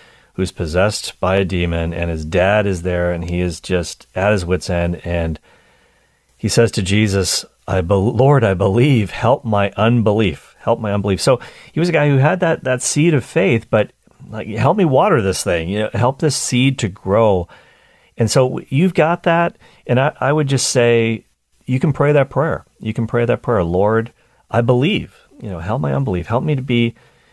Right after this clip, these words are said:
so convicted of this truth that," and the people need to know it,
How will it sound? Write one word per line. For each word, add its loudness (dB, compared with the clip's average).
so 0
convicted 0
of 2
this -4
truth -4
that," 0
and 0
the 0
people 0
need 2
to -4
know -2
it, -8